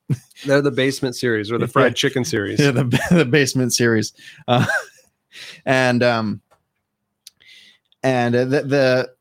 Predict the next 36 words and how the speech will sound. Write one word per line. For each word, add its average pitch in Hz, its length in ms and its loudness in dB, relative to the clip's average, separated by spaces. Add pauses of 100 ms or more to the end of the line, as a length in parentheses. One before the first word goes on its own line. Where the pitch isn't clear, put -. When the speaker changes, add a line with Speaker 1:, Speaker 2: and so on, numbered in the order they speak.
Speaker 1:
covid 165 540 2
really 156 300 2
acted 135 220 0
as 123 80 0
an, 123 280 0
as 120 220 0
an 120 80 0
incubator 117 800 0
for 120 240 0
Ryan 120 240 0
and 123 100 0
I 120 140 0
to 113 100 0
sit 123 240 -4
down 120 220 0
and 117 80 -2
really 120 260 0
figure 113 300 -2
out 117 120 0
how 131 160 2
to, 131 120 2
how 127 100 0
to 131 80 0
make 120 140 0
this 113 100 -4
podcast 110 440 -4
happen. 113 360 -2 (640)
Oh, 427 160 0
the - 80 -6
parrots. - 460 -8 (560)
Um, 113 520 2 (1600)
los 139 140 -16
pericos. 135 760 -6 (120)
Speaker 2:
Hmm. 123 120 -8 (920)
Speaker 1:
It 127 80 -6
might, 156 240 -2